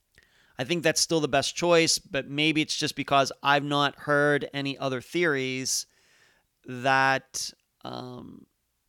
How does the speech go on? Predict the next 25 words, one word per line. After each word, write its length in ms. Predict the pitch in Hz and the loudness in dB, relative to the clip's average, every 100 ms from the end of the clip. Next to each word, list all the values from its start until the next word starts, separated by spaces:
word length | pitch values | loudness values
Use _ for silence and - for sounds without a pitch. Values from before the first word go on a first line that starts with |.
| _ _ _ _ _ _ _ _ _ _ _ _ _ _ | _ _ _ _ _ _ _ _ _ _ _ _ _ _
uh, 60 | - - _ | -20 -20 _
just 200 | 113 - | -12 -12
to 60 | - | -10
put 160 | 127 | -12
it 60 | 107 | -6
simply, 320 | 160 147 131 - | -6 -6 -10 -2
I've 220 | 160 147 | 0 2
not 200 | 160 147 | 2 0
heard 300 | - 208 196 | 2 4 6
any 180 | 151 143 | 4 -2
other 180 | 123 - | -6 -10
theories. 520 | - - - - - _ _ _ _ _ _ _ _ _ _ | -12 -14 -14 -14 -14 _ _ _ _ _ _ _ _ _ _
So, 880 | - - - 165 156 156 156 156 151 135 | -2 2 6 8 8 8 6 4 4 0
uh, 240 | 131 139 | 0 0
unless 340 | 135 147 156 - | 0 0 0 -2
Kimberly 400 | - 160 151 151 | -4 -6 -4 -4
just 200 | 135 131 | -6 0
walked 260 | 143 139 | 2 2
off 180 | 143 131 | 2 0
into 140 | 135 127 | -2 -6
the 100 | 127 | -2
woods 300 | 135 139 139 | 0 0 -2
and 80 | |
got 240 | 127 120 - | -4 -6 -4
lost, 560 | 131 131 139 - - | -4 -4 -4 -6 -10